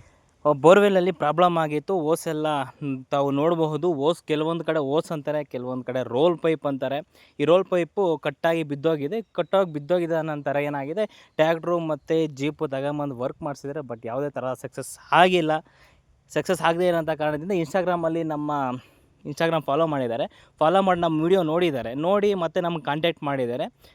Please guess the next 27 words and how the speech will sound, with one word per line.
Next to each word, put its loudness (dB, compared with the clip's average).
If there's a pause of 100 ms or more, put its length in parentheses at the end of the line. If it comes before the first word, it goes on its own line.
ಕಾಂಟ್ಯಾಕ್ಟ್ 0
ಮಾಡಿ -2
ಕರೆಸಿ -4
ನಾವು 2
ಬಂದು 0
ವರ್ಕ್ -4
ಮಾಡ್ತಿದ್ದೀವಿ. -4 (120)
ನೋಡಿ -2
ಓಸ್ -2
ಯಾವ -2
ಥರ -4 (120)
ಆಗಿದೆ, -6
ಅವ್ರು -4
ಏನೇನು -4
ಮಾಡಿದ್ರು, -6
but -4
ನಮಗೂ 0
ಗೊತ್ತಿಲ್ಲ. 0 (640)
ನಮ್ಮ 2
ಟೂಲ್ಸ್ 2
ಎಲ್ಲ 0
ಬಿಟ್ಟು 0
ತೆಗಿಯಂಬ-, 0
ತೆಗೆದ್ವಿ. 2
ತೆಗೆದಾದ್ಮೇಲೆ 0
ಈ 0
ಥರ 0